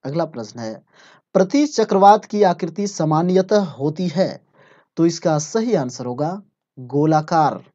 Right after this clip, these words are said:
लोयस का पठार है, तो इसका सही आंसर होगा पवनकृत। विश्व की कुल जनसंख्या का कितना प्रतिशत हिस्सा मैदानों में निवास करता है?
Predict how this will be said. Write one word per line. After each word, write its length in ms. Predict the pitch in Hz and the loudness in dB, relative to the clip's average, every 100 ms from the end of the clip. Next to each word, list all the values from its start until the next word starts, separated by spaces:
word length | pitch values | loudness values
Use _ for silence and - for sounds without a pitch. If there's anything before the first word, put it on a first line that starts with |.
| _ _ _ _ _ _ _ _ _ _ _ _ _ _ _ _ _ _ | _ _ _ _ _ _ _ _ _ _ _ _ _ _ _ _ _ _
लोयस 580 | 143 156 175 208 262 269 | 0 4 8 8 6 4
का 180 | - 208 | 4 4
पठार 440 | 202 160 160 160 | 4 -2 0 0
है, 400 | 165 151 185 - _ _ _ _ | 0 -2 -6 -8 _ _ _ _
तो 80 | 170 | -4
इसका 280 | 170 175 | -2 -2
सही 340 | 156 - 220 208 | -2 0 0 0
आंसर 300 | 143 117 120 | -2 -6 -10
होगा 240 | 120 135 165 208 _ _ _ _ _ _ | -8 -8 -10 -12 _ _ _ _ _ _
पवनकृत। 920 | 170 160 208 220 220 196 185 - - _ _ _ _ _ _ _ _ _ _ _ _ _ _ _ _ _ _ _ _ _ - | -2 2 2 0 -6 -4 -4 -4 -14 _ _ _ _ _ _ _ _ _ _ _ _ _ _ _ _ _ _ _ _ _ -6
विश्व 420 | 143 254 254 247 | 0 0 0 -4
की 220 | 240 240 | -2 -4
कुल 260 | 226 233 247 | -2 -2 2
जनसंख्या 560 | 196 180 190 175 202 | 2 2 -2 0 0
का 140 | 202 202 | 0 -2
कितना 400 | 196 160 185 214 | -2 -6 -2 -2
प्रतिशत 500 | 208 160 180 180 190 | -2 -4 -4 -4 -4
हिस्सा 380 | 160 180 - 196 | -4 -6 0 0
मैदानों 560 | 170 143 143 156 190 226 | 2 0 2 2 2 0
में 100 | 202 | 0
निवास 340 | 175 147 143 | 0 -2 -4
करता 320 | - 107 92 | -10 -14 -12
है? 280 | 104 90 - | -12 -14 -20